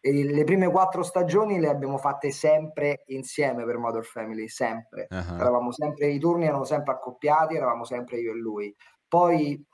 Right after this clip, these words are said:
Speaker 1: lui ha sempre lavorato tanto, io diciamo che dal quinto anno ho cominciato a lavorare parecchio, e quindi era difficile incastrare le disponibilità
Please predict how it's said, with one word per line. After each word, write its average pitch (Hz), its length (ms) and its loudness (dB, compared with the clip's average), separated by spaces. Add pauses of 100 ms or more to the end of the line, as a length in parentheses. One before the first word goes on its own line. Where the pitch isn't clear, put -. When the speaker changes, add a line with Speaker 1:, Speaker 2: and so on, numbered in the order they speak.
(260)
Speaker 1:
lui 165 220 4
ha 151 80 6
sempre 147 380 2
lavorato 127 400 2
tanto, 113 600 -2
io 147 260 -2
diciamo 123 360 -2
che 120 140 -4
dal 117 220 -6
quinto 127 340 -2
anno 117 280 2
ho - 40 -14
cominciato 117 400 -8
a 113 60 0
lavorare 113 560 0
parecchio, 120 460 -2
e - 20 -14
quindi 120 240 -8
era 110 100 -4
difficile 123 480 -6
incastrare 117 560 0
le 113 80 0
disponibilità 117 920 2